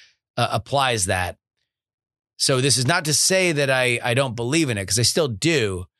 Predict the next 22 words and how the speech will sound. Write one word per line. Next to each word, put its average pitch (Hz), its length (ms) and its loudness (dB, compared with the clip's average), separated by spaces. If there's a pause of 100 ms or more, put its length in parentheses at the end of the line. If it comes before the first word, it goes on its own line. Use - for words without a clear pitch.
(720)
But 147 120 0
there 165 80 2
was 160 120 0
something 196 380 2
that 156 140 0
I 151 240 0
wanted 123 800 0 (720)
to 131 260 0
develop, 117 580 0 (560)
something 165 280 0
that 147 100 2
I 139 140 0
was 123 180 -2
weak 127 260 0
in 110 140 0
that 107 160 0
I 104 40 0
wanted 101 300 -2
to 98 80 -4
get 92 180 -6
strong 175 440 0
in. 78 220 -12